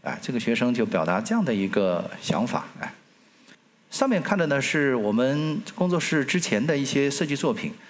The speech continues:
那么这些设计作品呢，虽然呢，呃，很脑洞大开，但是呢，嗯，都会有这样的一个现象，感觉好像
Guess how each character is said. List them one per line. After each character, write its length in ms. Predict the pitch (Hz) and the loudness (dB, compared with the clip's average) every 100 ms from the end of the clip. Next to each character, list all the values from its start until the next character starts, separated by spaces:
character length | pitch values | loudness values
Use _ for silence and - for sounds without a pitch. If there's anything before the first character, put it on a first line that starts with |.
| - - - _ | -20 -20 -20 _
那 100 | 208 | 0
么 180 | 208 190 | 2 2
这 120 | 196 | 0
些 140 | 226 220 | 0 0
设 120 | 214 | 0
计 120 | 185 | 0
作 120 | 190 | 0
品 160 | 143 104 | 0 0
呢， 140 | 113 | 0
虽 180 | 127 220 | 0 0
然 160 | 190 165 | 0 2
呢， 400 | 165 139 117 113 | 2 2 2 0
呃， 400 | 117 113 110 107 | 0 2 2 2
很 160 | - 185 | 0 0
脑 120 | 92 | 0
洞 140 | 143 | 0
大 160 | 160 117 | 0 0
开， 240 | - 175 - - - _ | 0 -2 -4 -14 -20 _
但 140 | - 233 | -2 0
是 140 | 226 | 2
呢， 260 | 208 180 247 - - | 2 2 -2 -8 -6
嗯， 560 | 151 151 147 151 147 147 | -2 0 0 0 -2 0
都 100 | 233 | 2
会 120 | 226 | 4
有 120 | 127 | 2
这 140 | 104 240 | 2 2
样 80 | |
的 80 | 240 | 2
一 40 | 104 | 2
个 60 | |
现 200 | 95 104 | 2 0
象， 180 | 87 85 | 0 -2
感 160 | 98 113 | 0 0
觉 100 | 170 | 0
好 80 | |
像 300 | 135 165 151 | 0 0 0